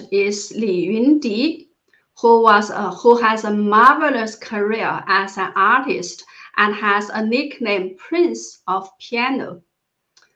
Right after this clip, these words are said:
But several days ago, on October twenty-first, he was suddenly arrested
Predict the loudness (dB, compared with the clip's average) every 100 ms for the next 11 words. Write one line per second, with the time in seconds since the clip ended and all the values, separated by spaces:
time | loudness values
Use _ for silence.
0 | _ _ -2 0 0 -2 -14 _ _ -20
1 | -6 -2 0 0 0 0 -2 -2 -6 -6
2 | -8 -4 -2 0 -2 -4 -8 -6 -4 -2
3 | -2 -4 -12 -6 -4 -4 -4 -6 -6 -4
4 | -4 -6 -12 _ -8 -4 -4 -6 -6 -2
5 | 0 0 -4 -4 -4 -2 -2 -2 -6 -8
6 | -8